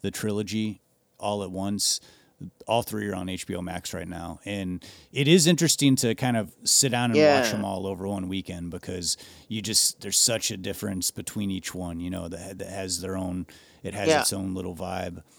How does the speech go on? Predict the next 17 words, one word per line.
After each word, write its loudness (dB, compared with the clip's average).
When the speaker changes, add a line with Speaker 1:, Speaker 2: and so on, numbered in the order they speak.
Speaker 1:
Well, -4
let's, 2
uh, 4
let's 2
stop 2
there. 2
We'll 0
come 2
back 2
with -4
some -2
final -2
thoughts -4
on -6
Beverly -6
Hills -6
Cop. -8